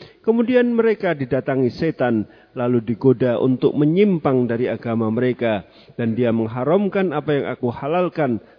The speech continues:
serta memerintahkan mereka untuk menyekutukan aku, sementara aku tidak pernah menurunkan bukti adanya sekutu bagiku."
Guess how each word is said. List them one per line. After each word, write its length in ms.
serta 400
memerintahkan 720
mereka 560
untuk 480
menyekutukan 800
aku, 320
sementara 480
aku 400
tidak 320
pernah 240
menurunkan 720
bukti 400
adanya 400
sekutu 480
bagiku." 720